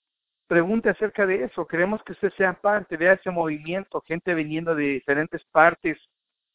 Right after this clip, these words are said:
de Estados Unidos y hasta muchas veces fuera del país para asistir a estas convenciones.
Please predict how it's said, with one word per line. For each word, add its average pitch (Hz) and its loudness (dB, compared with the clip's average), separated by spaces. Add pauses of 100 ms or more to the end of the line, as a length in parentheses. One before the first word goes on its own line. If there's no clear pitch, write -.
(360)
de 147 4
Estados 170 4
Unidos 185 -2
y 147 -4
hasta 139 -2
muchas 156 -2
veces 165 -4
fuera 170 2 (540)
del 143 -4
país 151 -4 (600)
para 160 0
asistir 180 -6
a 180 2
estas 170 -6
convenciones. 170 -4